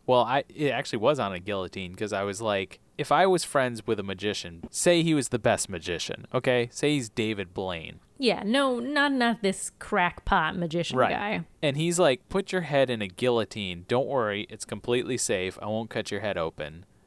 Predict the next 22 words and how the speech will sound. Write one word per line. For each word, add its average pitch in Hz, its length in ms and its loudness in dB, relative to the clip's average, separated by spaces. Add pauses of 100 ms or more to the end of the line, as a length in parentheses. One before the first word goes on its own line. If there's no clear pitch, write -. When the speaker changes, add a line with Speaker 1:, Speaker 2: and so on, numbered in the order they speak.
(220)
Speaker 2:
Yeah. 202 220 6
Speaker 1:
But 120 80 0
there's 123 180 4
a 127 80 4
real 135 240 6
blade 117 280 4
up 101 160 0
there, 98 400 2
and 107 180 -6
watch, 104 320 2
I'm 117 80 -12
gonna 113 120 -4
demonstrate 107 640 -2 (100)
on 101 360 -6
a 107 180 -2
watermelon. 123 800 0
Now 131 180 4
put - 220 -4
your 120 100 -4
head 113 180 4
in 123 120 2
it." 147 200 0